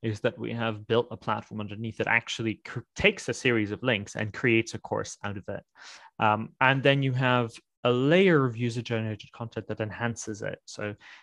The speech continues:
every question somebody asks, every answer that is given, um, actually sticks around and enhances the content, so that the next user that comes along doesn't just see the content, but also sees the discussion around it. We also have a, a, a flashcard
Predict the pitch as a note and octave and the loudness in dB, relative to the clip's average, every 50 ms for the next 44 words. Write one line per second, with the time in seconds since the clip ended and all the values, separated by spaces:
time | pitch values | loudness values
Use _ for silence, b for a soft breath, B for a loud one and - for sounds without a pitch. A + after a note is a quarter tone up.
0 | B - - A#2 A#2+ D3 C#3+ - - - C#3+ C#3 - - - B2+ A#2+ A2+ - - | B -4 0 2 4 4 4 4 4 4 4 4 2 -2 -6 -6 -8 -6 -8 -8
1 | G#2+ G#2+ A2 - - F#2+ F#2 F#2 F#2 G#2+ G2+ - - - - G#2+ G#2 A#2 G#2+ C3 | -6 -6 -6 -6 -6 -6 -6 -8 -8 -8 -10 -12 -10 -8 -6 -4 -2 0 4 4
2 | B2+ C3+ C#3+ C3 - - - G#2+ G2+ - G#2 G2+ G2+ F#2+ - - G#2 F#2+ G2+ G2+ | 6 6 6 4 0 -4 -6 -6 -6 -6 -10 -10 -10 -12 -12 -12 -10 -8 -8 -8
3 | G2+ G#2 G#2 G#2+ B B B B B B B B - - G#2 G#2 G#2 G2+ G2+ F#3+ | -8 -8 -10 -12 B B B B B B B B -4 -2 0 2 2 2 0 -2
4 | F#3 - - - _ _ _ - B2 - - B2 A2 G#2+ - - - B2 - - | -4 -6 -12 -14 _ _ _ -2 -2 -2 -4 -6 -6 -6 -2 -2 -2 0 4 4
5 | F3+ D#3+ C3 A#2 B2 C3+ C3+ B2+ A#2+ A#2 A2+ - B2 A#2+ B2 B2 - C3 A2+ - | 6 6 6 6 4 4 2 2 2 0 0 2 2 2 2 2 -2 -6 -2 0
6 | F3+ F3+ - B2+ A#2 - B2+ A#2 B2 A#2 A2+ - A#2 A2+ C3 E3 - - - - | 0 0 0 -2 -2 -2 -2 -2 -2 -2 0 0 2 4 4 2 2 0 -4 -8
7 | - A#2 G#2+ G2 F#2 G#2+ G#2+ - G#2+ G2+ F#2+ - G2 G2 F#2+ F#2+ G2+ A#2 C#3 D3 | -6 -4 -4 -4 -6 -10 -10 -10 -10 -12 -10 -8 -8 -6 -6 -6 -6 -8 -10 -12
8 | _ _ - C#3+ C#3+ D3 C#3+ B2 - - D3+ C#3+ - - B2 A2 A2+ - - F#3+ | _ _ 2 2 4 2 2 2 4 4 4 4 4 2 0 0 0 2 2 2
9 | F#3 F3 C3+ A2+ - - - A2+ - - - - - A2 - - G2+ G2 F#2+ - | 2 2 -2 -4 -4 -4 -4 -4 -4 -8 -12 -10 -10 -10 -10 -12 -12 -12 -14 -12
10 | - A2 G2+ - - G#2 G2 G2+ - _ _ _ _ _ _ _ _ - G2 G2 | -10 -10 -10 -10 -10 -12 -12 -14 -16 _ _ _ _ _ _ _ _ -10 -6 -4
11 | G2 F#2+ F#2+ G2+ F#2+ - - - - - B B B B B B B B B _ | -2 -4 -4 -4 -6 -8 -10 -10 -12 -18 B B B B B B B B B _
12 | - A#2+ B2 B2 - - B2+ A#2 A#2+ A2 A#2 A2 A2 A2 G#2+ - - - G#2+ G#2 | 2 4 4 4 4 2 0 0 2 2 2 4 4 2 2 0 -2 -2 -4 -4
13 | - - G2 - - - A2 A2 A#2 - - - A2 A2 A2 | -2 -4 -4 -2 0 0 0 0 0 -4 -4 -2 -2 -2 -2